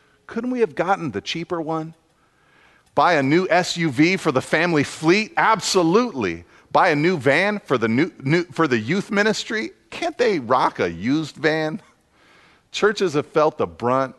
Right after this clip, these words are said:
of the, of the scolding spirit found in Simon the leper's house since forever.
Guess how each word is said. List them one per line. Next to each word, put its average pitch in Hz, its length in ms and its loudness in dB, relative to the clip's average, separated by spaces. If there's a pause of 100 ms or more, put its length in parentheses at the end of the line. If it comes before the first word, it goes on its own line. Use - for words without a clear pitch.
(400)
of 107 140 0
the, 98 220 -6 (100)
of 98 160 -2
the 101 80 -4
scolding 147 640 -4
spirit 101 640 -6
found 120 540 -4 (480)
in 98 320 -6
Simon 135 520 -2
the 123 100 0
leper's 107 400 -2
house 80 400 -8
since - 500 -12 (140)
forever. 80 680 -8